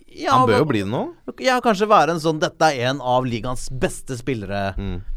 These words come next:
Speaker 1: Eh,
Speaker 2: Han er jo
Speaker 1: spiller.
Speaker 2: litt sånn type Fredrik Gulbrandsen, altså litt sånn, jeg ser litt likheter. Eh, ikke den største spissen, men en enorm, eh, innsatsvilje,
Speaker 1: Ja.
Speaker 2: arbeidskapasitet.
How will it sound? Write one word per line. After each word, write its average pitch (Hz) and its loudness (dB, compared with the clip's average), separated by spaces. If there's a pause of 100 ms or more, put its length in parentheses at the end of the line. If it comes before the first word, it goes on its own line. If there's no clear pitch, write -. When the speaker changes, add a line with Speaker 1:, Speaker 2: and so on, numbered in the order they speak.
(260)
Speaker 1:
Eh, 113 -2
Speaker 2:
Han 156 2
er 123 4
jo 170 2
Speaker 1:
spiller. 190 0
Speaker 2:
litt 170 -6
sånn 156 -6
type 123 -4
Fredrik 107 -4
Gulbrandsen, 95 -8
altså 104 -8
litt 110 -6
sånn, 104 -6 (420)
jeg 117 -8
ser 135 -4
litt 123 -4
likheter. 107 -6 (560)
Eh, 113 0
ikke 120 -8
den 135 -6
største 95 -8
spissen, 113 -10
men 120 -4
en 95 -8
enorm, 127 2
eh, 131 -2
innsatsvilje, 104 -6
Speaker 1:
Ja. 120 2
Speaker 2:
arbeidskapasitet. 98 -4